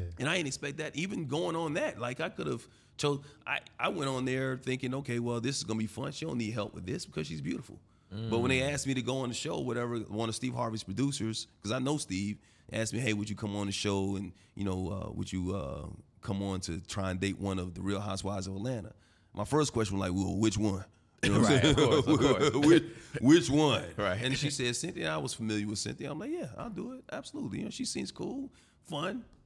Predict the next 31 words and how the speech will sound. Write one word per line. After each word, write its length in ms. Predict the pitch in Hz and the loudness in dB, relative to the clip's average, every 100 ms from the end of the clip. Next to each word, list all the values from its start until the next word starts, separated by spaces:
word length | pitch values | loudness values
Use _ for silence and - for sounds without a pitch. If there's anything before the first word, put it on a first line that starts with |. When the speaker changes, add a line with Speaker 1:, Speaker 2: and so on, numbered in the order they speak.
| _ | _
Speaker 2:
Mm-hmm. 200 | 92 92 | -10 -4
Speaker 1:
Never 180 | - 139 | -2 -2
expected 420 | 110 - 101 95 | -2 -4 -6 -6
anything 340 | 98 98 101 98 | -8 -8 -8 -8
like 160 | 98 98 | -8 -8
that. 260 | - - | -10 -10
But 100 | - | -10
she 120 | - | -6
was 80 | 294 | -4
beautiful. 440 | 214 330 381 - - _ _ - | -4 -4 -4 -10 -20 _ _ -8
But 120 | - | -4
so 280 | 165 160 143 | -2 -2 -2
I'm 100 | 139 | -6
saying 360 | 151 165 165 151 | -4 -4 -4 -4
is, 120 | 139 | -4
like, 180 | 135 131 | -4 -6
for 140 | - | -8
women 380 | 117 156 160 143 | -6 -6 -4 -6
of 100 | 120 | -6
a 60 | 110 | -6
certain 280 | 139 135 | -4 -4
age, 300 | 87 131 147 | -4 -2 -2
whatever, 400 | 117 110 107 104 - _ _ _ _ | -2 -4 -4 -6 -10 _ _ _ _
don't 360 | - 131 151 - | -6 -4 -4 -6
think 280 | 127 135 - | -6 -6 -6
that 180 | 110 104 | -6 -6
it's 180 | 92 - | -6 -8
over 380 | 104 123 101 - - | -4 -4 -6 -16 -10
'cause 240 | 101 101 | -10 -6
you 120 | 107 - | -8 -6
already 760 | 120 117 98 107 127 101 98 | -6 -4 -6 -6 -6 -8 -10